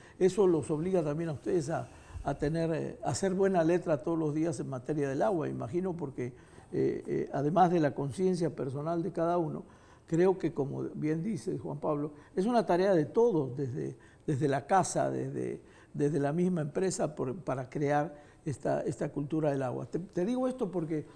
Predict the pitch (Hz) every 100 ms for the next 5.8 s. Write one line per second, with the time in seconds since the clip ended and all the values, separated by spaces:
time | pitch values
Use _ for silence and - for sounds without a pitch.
0 | - - 185 214 233 220 170 180 196 185
1 | 147 - 151 175 214 180 156 196 214 180
2 | 147 139 139 180 165 135 127 135 123 160
3 | 185 208 196 - 175 180 220 220 208 170
4 | - - - - 165 165 208 202 165 156
5 | 170 165 - - 175 185 220 -